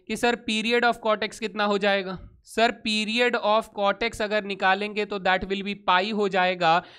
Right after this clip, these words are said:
तो ये हो गया हमारा कॉटेक्स का पीरियड, हैं जी? तो सर बचते कौन से हैं? बचते हैं बेटा, मैंने आप लोगों को टैन एक्स और कॉटेक्स बता दिया, ये दोनों आप लोगों के लिए हो गए होमवर्क,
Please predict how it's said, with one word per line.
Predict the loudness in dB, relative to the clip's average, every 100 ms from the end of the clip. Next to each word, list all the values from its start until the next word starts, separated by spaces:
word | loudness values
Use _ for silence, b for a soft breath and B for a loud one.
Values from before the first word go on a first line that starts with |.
| B -4
तो |
ये | -2 2 4
हो | 6 4
गया | 4 4 4
हमारा | 2 -2 2 2 6 4 4 -2 _ _ _ _ _ _ _ _ _ _ _ _ _
कॉटेक्स | 4 4 2 -2 -2
का | -4
पीरियड, | -2 -4 -4 -4 -8 -14
हैं | -2 0 2
जी? | 0 0 -10 _ _ _ _
तो | -2
सर | 6 8 10
बचते | 8 6 2 2
कौन | 6 6 4
से | 4 4
हैं? | 4 0 -2 b b 4
बचते | 6 6 2 2
हैं | 4 4 4
बेटा, | 4 6 6
मैंने | 4 4 4
आप | 4 2
लोगों | 2 0
को | 2 2 2 4
टैन | 2 2 2
एक्स | 0 -4
और | 0 4 6 4 4
कॉटेक्स | 2 2 -2 0
बता | 0 2 2
दिया, | 2 4 4 2 b b -6
ये | 2 6 6
दोनों | 4 2 0 0 4
आप | 6 6 2
लोगों | -2 0 -2
के | -2 -2
लिए | 0 0
हो | 0 0
गए | 0 0
होमवर्क, | 0 -4 -4 -2 -2 -4 -6 -4 2 6 8 6 2